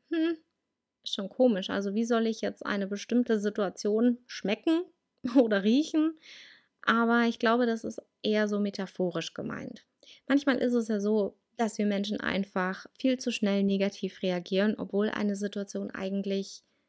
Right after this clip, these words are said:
gar nicht so negativ behaftet sein müsste, wenn wir dieser mehr Achtsamkeit entgegenbringen würden.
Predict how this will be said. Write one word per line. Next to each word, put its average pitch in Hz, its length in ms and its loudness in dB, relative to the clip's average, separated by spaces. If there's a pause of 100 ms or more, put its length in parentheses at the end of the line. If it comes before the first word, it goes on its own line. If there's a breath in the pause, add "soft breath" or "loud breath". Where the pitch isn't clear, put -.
(380)
gar 185 180 0
nicht 202 220 -2
so 196 80 -2
negativ 190 560 -4
behaftet 185 500 -8
sein 180 260 -4
müsste, 185 400 -2
wenn 175 180 -4
wir 180 100 -4
dieser 190 320 -2
mehr 175 440 -4
Achtsamkeit - 880 -6
entgegenbringen 170 840 -6
würden. - 420 -8